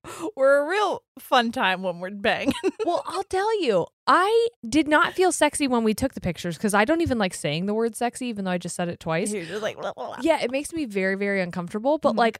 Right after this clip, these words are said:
Speaker 2: I looked at those pictures of myself and I was like, "Oh my God, you absolute babe." And I will tell you that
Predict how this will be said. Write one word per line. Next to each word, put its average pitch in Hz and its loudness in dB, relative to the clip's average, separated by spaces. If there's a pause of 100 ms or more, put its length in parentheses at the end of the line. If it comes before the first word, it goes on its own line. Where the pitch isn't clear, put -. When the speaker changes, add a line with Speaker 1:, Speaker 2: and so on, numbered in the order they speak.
(120)
Speaker 2:
I 240 4
looked 427 2
at - -10
those 403 4
pictures 294 -4
of 233 -4
myself 185 0
and 185 -2
I 180 0
was 196 -4
like, 202 -2 (100)
"Oh 523 8
my 740 4 (200)
God, 247 6
you 415 6 (300)
absolute 208 2
babe." 269 6
And 262 4
I 262 6
will 359 4
tell 320 4
you 180 -2 (360)
that 233 2